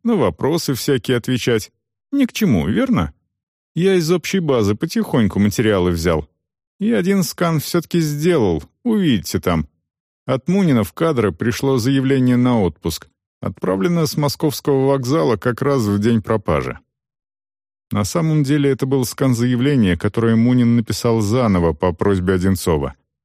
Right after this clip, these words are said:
Двое суток маловато для Почты России,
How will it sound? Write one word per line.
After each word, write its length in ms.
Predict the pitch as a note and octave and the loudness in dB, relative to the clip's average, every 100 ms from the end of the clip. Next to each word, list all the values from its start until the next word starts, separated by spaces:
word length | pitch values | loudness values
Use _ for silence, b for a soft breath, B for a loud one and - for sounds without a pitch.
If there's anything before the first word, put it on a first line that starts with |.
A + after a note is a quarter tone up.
| _ _ _ - | _ _ _ -6
Двое 320 | F#3+ G#3+ G#3 | -2 -2 -2
суток 460 | - G3 G3 F#3+ - | -2 -2 -2 -2 -2
маловато 680 | E3 E3+ D#3+ E3+ G3 A2 | 0 2 0 0 0 -2
для 240 | E2+ F2+ F2+ | 0 0 0
Почты 360 | G#2+ F#2+ - | 0 -2 -2
России, 480 | G#2 G2 - F#2+ D#2 | -2 -2 0 -2 -2